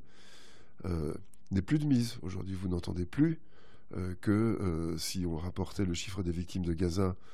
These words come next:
à, euh, la population française, on sera à deux cent mille, puis deux cent cinquante mille, puis trois cent mille,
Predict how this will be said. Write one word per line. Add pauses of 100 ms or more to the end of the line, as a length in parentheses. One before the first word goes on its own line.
(400)
à,
euh,
la
population
française, (380)
on
sera
à
deux
cent
mille,
puis
deux
cent
cinquante
mille,
puis
trois
cent
mille,